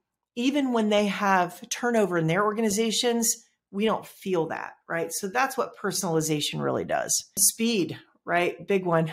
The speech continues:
<laughs> Build response times into your service level agreements, right? S L As should definitely have a component that says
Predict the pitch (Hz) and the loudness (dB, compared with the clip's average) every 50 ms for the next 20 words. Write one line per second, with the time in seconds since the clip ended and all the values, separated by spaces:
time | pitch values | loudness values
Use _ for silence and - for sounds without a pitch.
0 | - - 262 - - 196 170 160 226 254 302 349 349 415 403 - - 277 254 247 | -4 -6 -6 -4 -4 -4 -4 0 0 2 2 2 2 2 2 4 4 4 4 4
1 | 233 - - 226 180 165 160 160 - 196 196 175 175 175 165 - - 175 160 160 | 4 0 0 0 0 0 0 -2 -2 -2 -2 0 0 0 0 0 0 -2 -2 -2
2 | 156 - 165 143 139 139 139 127 - 117 110 95 87 85 - - - 180 170 170 | -2 -2 -2 -2 -2 -4 -4 -4 -6 -8 -8 -8 -8 -10 -8 -2 0 2 2 2
3 | 185 180 - - - - - - _ _ - 233 254 247 - 277 233 226 220 214 | 0 -2 -8 -18 -20 -20 -20 -20 _ _ 2 2 2 4 2 2 2 4 4 2
4 | 208 202 202 - 208 190 175 165 196 196 208 208 208 214 196 180 190 190 190 185 | 2 0 0 -2 -4 -4 -2 0 2 2 2 2 0 -4 -4 -2 -2 -2 -2 0
5 | 190 185 175 170 170 165 175 165 - 170 165 160 - - 202 190 185 185 165 - | 2 2 4 4 4 2 0 -4 -4 -4 -4 -4 -2 0 2 2 4 2 0 0
6 | 156 170 160 165 - - 185 170 165 160 160 160 | -2 -2 -2 -2 0 2 4 6 6 6 4 0